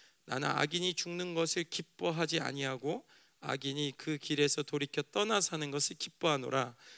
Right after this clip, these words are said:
이스라엘 족속아 돌이키고 돌이키라. 너희 악한 길에서 떠나라. 어찌 죽고자 하느냐 하셨다 하라. 예.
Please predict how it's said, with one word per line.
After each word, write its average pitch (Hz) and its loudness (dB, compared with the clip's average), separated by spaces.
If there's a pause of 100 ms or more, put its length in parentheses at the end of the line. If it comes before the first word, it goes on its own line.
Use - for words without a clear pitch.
(180)
이스라엘 185 4
족속아 139 2 (380)
돌이키고 175 4
돌이키라. 160 0 (420)
너희 170 6
악한 180 2
길에서 151 2
떠나라. 151 2 (320)
어찌 160 -2
죽고자 170 4
하느냐 135 0
하셨다 151 0
하라. 139 -4 (360)
예. 135 -8